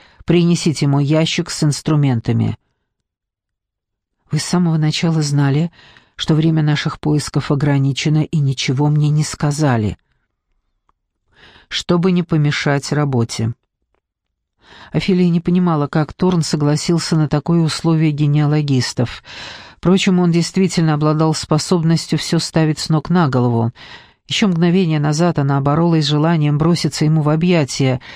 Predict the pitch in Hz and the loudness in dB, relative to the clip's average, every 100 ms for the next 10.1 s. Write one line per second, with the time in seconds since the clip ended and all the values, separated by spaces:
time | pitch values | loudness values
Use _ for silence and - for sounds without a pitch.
0 | - - - - 190 220 185 175 160 170 | -20 -20 -18 -4 0 2 2 2 2 2
1 | - 175 - 160 147 156 - 156 147 151 | 0 -2 0 0 0 -2 0 0 2 0
2 | - 143 135 147 135 - 127 - 120 117 | 2 0 0 0 -2 -2 -2 0 0 0
3 | 110 - - _ _ _ 139 170 190 - | -2 -8 -20 _ _ _ 2 4 2 2
4 | 185 - 190 180 180 175 185 180 - 165 | 0 2 2 4 4 2 2 0 0 0
5 | 151 156 147 156 - - 135 143 139 143 | 0 0 0 0 -4 -4 -2 0 0 0
6 | 151 143 139 120 117 _ _ _ _ _ | 0 0 0 0 -4 _ _ _ _ _
7 | _ - 170 190 175 151 147 139 - 156 | _ -2 0 2 2 2 0 -2 -2 0
8 | 156 156 151 - 135 143 131 139 127 127 | 2 2 0 0 0 0 0 0 0 -4
9 | - 127 123 127 117 107 - 95 - - | -4 -2 0 0 -2 -2 -2 -6 -6 -8
10 | 101 | -8